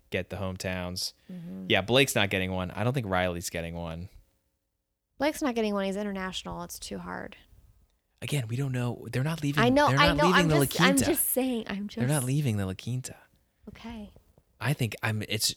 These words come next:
Speaker 1: Blake. It's shocking that he's still around. Yeah, I think you're right. I think those are the four. Tiff, Tiff Stradamus has spoken again.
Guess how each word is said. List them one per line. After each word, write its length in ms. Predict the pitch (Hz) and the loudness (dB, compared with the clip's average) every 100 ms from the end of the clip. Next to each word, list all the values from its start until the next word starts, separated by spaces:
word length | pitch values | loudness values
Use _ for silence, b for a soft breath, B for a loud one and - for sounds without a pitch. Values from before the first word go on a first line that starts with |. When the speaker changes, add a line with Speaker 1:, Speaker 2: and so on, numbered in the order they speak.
| _ | _
Speaker 1:
Blake. 520 | 110 117 151 165 - - | -4 0 2 0 -6 -14
It's 140 | 104 | -4
shocking 360 | - 101 98 98 | -2 -2 -6 -8
that 80 | 87 | -10
he's 140 | 73 | -10
still 180 | - 82 | -8 -8
around. 320 | 69 69 78 - _ _ _ _ _ _ _ _ _ _ _ _ | -8 -10 -14 -18 _ _ _ _ _ _ _ _ _ _ _ _
Yeah, 260 | 127 127 127 | 0 2 2
I 60 | |
think 220 | 131 208 - | 0 -2 0
you're 100 | 123 | 2
right. 220 | 110 101 | 4 2
I 60 | |
think 160 | 110 147 | 0 -2
those 180 | 113 113 | 0 -2
are 40 | |
the 100 | 101 | -4
four. 420 | - 92 92 98 b b b b b b _ _ | -8 -6 -6 -6 b b b b b b _ _
Tiff, 280 | - 127 - 113 - - | -6 -4 -4 -8 -12 -4
Tiff 200 | 135 120 | -2 -2
Stradamus 600 | - 120 104 101 95 - | -4 -2 -2 -2 -2 -4
has 100 | 73 | -4
spoken 360 | - 80 - | -6 -6 -8
again. 280 | 71 - - | -10 -10 -12